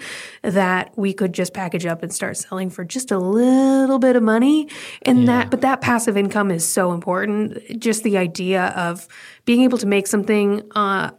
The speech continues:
Speaker 1: on, you know, just a project or anything, any kind of content that you're not actively updating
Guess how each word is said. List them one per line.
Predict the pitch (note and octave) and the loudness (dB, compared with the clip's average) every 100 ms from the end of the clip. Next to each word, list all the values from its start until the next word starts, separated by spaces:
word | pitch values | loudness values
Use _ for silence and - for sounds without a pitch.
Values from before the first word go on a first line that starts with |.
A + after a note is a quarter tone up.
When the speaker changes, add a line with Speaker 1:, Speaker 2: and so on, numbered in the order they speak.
| - | -10
Speaker 1:
on, | G3+ G#3 F#3+ F#3+ F3 - _ _ _ _ | -4 -4 -4 -6 -10 -16 _ _ _ _
you | C4+ | 0
know, | C#4 B3+ B3 - A#3 | 2 2 -2 -8 -4
just | A#3+ A3+ | -2 0
a | |
project | - - A3+ A3+ G#3 | -2 0 2 4 2
or | G#3 F#3+ | 0 0
anything, | A3 B3 A#3+ A3+ A3 G#3+ | 4 4 4 2 2 2
any | A#3 B3+ | 2 2
kind | B3 | 2
of | G#3+ | 0
content | G3+ F#3+ F#3+ A3+ | -2 -4 -2 -2
that | G#3 | -2
you're | F#3 | -2
not | F3+ F3+ - | -2 -2 -2
actively | F#3 F#3 G3+ G#3 F#3 | -6 -4 -4 -2 -4
updating | E3 - A3+ B3 D4 D4+ | -6 -2 0 2 0 -2